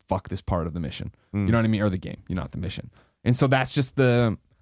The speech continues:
Speaker 1: apples, oranges, different strokes. But I
Speaker 2: Yeah.
Speaker 1: think a lot of, uh, the main hate for Uncharted two to three is expectation levels. And that's what we're talking about when we say if one came before the other, nobody, this would be the same argument. 'Cause if
Speaker 2: Yeah.
Speaker 1: it was that Uncharted three comes out and gets a nine five, and then Uncharted two gets a ten,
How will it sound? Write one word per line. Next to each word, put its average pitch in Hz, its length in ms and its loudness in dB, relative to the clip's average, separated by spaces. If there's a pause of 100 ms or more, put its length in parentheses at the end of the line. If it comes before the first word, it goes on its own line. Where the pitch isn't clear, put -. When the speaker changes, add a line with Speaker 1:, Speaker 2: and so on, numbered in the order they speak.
(420)
Speaker 1:
apples, 135 300 4
oranges, 135 320 6
different 120 280 2
strokes. 127 420 2
But 107 160 -2
I 101 40 4
Speaker 2:
Yeah. 92 60 2
Speaker 1:
think 143 160 4
a 117 60 2
lot 117 280 4
of, - 80 -4
uh, 120 220 2
the 131 100 4
main 151 540 2
hate 139 400 0
for 117 140 0
Uncharted 110 560 2
two 120 160 2
to 110 60 2
three 110 300 0
is 98 120 0
expectation - 520 -6
levels. 67 300 -8 (160)
And 123 180 4
that's 147 300 2
what 135 120 2
we're 113 80 2
talking 110 300 2
about 92 180 0
when 90 80 -4
we 101 60 -2
say 98 240 -2
if - 120 -10
one 113 160 2
came 113 180 -2
before 104 260 0
the 95 140 -2
other, 87 320 -2 (340)
nobody, 110 440 2
this 107 260 2
would 107 80 -4
be 110 80 0
the 98 80 -4
same 98 240 0
argument. 95 540 -4
'Cause 117 140 0
if 113 80 2
Speaker 2:
Yeah. 110 80 4
Speaker 1:
it 131 80 6
was 160 240 6
that 135 200 0 (180)
Uncharted 139 540 4 (580)
three 165 300 2
comes 156 260 4
out 113 200 2
and 120 100 4
gets 113 140 0
a 117 40 2
nine 104 220 2
five, 92 400 2
and 87 80 -2
then 120 100 2
Uncharted 110 400 2
two 120 360 6
gets 98 160 -2
a 92 40 -10
ten, 104 440 0